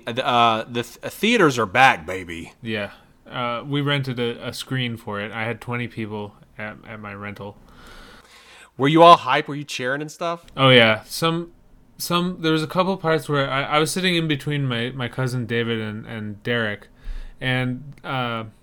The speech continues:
Speaker 2: there was a couple scenes where I just reached out and grabbed both of their chests. Like, I just, I reached out and grabbed them just a few times, like, involuntarily. I just had to grab them, like, "Are you seeing what, what I'm seeing? Is this real?"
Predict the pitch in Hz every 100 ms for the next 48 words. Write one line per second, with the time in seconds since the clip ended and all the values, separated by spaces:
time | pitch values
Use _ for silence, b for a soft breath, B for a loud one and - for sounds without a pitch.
0 | - 143 135 131 160 160 170 165 156 139
1 | 131 127 123 117 113 117 143 - 143 135
2 | 113 123 127 120 110 127 117 117 117 110
3 | - 117 - - 123 110 123 117 - _
4 | - - B 131 123 151 135 147 131 117
5 | 117 123 110 110 104 - 117 123 - 151
6 | 139 139 127 156 113 135 156 139 143 127
7 | 127 131 120 135 117 123 - - 156 139
8 | 131 135 135 127 123 117 113 131 127 131
9 | 139 135 131 120 120 123 113 127 143 -
10 | 107 104 104 - b b b b b b
11 | 110 110 123 120 117 135 127 95